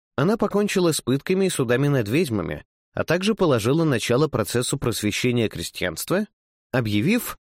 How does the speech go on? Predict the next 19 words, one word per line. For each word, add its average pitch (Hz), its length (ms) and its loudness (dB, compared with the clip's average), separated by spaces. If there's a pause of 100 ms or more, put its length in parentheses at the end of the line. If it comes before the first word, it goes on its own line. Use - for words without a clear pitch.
об 170 220 0
обязательном 160 920 0
шестилетнем 123 720 0
обучении 160 600 0
для 123 200 0
всех 98 400 -2
детей. - 420 -10 (640)
Ради 117 280 0
спасения 107 500 0
душ 98 180 -2
своих 85 240 -4
подданных 151 480 -2
она, 131 200 2
кроме 110 260 0
того, 107 180 0
депортировала 117 720 0
несколько 113 480 0
тысяч 113 340 -4
протестантов 110 800 -2